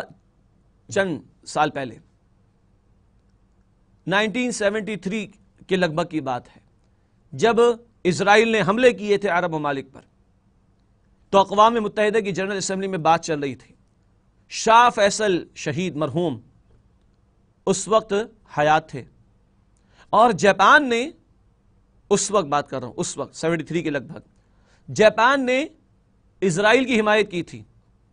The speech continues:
तो शाह फैसल ने कहा कि तुम्हारा तेल कल से बंद।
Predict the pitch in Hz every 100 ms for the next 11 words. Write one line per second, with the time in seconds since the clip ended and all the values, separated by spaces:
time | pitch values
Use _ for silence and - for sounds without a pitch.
0 | _ _ _ - 147 185 175 180 175 190
1 | 175 165 175 170 160 151 160 160 185 185
2 | 175 156 139 131 123